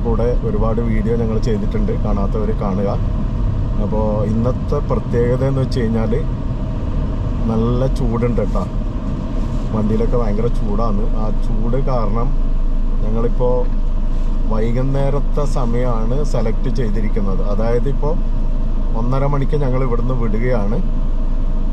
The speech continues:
ഒരുപാട് കാഴ്ചകൾ കാണാനും അറിയാനൊക്കെ ഉണ്ട്. അപ്പോൾ കാലാവസ്ഥയെ പറ്റി പറയുമ്പോൾ ഇപ്പോൾ ദുബൈയിലത്തെ സ്റ്റാർട്ടിങ് ചൂട് തന്നെ ഭയങ്കരമാണ്, ഹ്യൂമിഡിറ്റി ഉണ്ട്.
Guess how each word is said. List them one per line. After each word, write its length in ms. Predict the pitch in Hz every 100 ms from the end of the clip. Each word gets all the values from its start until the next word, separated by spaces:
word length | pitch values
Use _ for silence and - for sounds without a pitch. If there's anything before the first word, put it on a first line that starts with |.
| 113
ഒരുപാട് 460 | 113 117 135 143 170
കാഴ്ചകൾ 480 | 156 131 131 143 143 147 143
കാണാനും 500 | 120 120 131 143 147
അറിയാനൊക്കെ 640 | 127 123 131 139 131 - 139
ഉണ്ട്. 180 | 107 120 - - - - - - - - - - 104
അപ്പോൾ 240 | 98 113 110 107 101 - - - - - - - - - - - - - - - - - 98
കാലാവസ്ഥയെ 600 | 101 117 120 117 131 127
പറ്റി 160 | 120 113 131
പറയുമ്പോൾ 400 | 113 113 117 123
ഇപ്പോൾ 140 | 123 113
ദുബൈയിലത്തെ 500 | 110 120 117 - 127 123
സ്റ്റാർട്ടിങ് 640 | - 110 107 110 131 135 131
ചൂട് 280 | 131 139 160
തന്നെ 280 | 160 - - - - 104
ഭയങ്കരമാണ്, 800 | 104 107 107 110 - 120 101 113 - - - - - - - - - -
ഹ്യൂമിഡിറ്റി 500 | 110 110 110 113 139 143
ഉണ്ട്. 180 | 104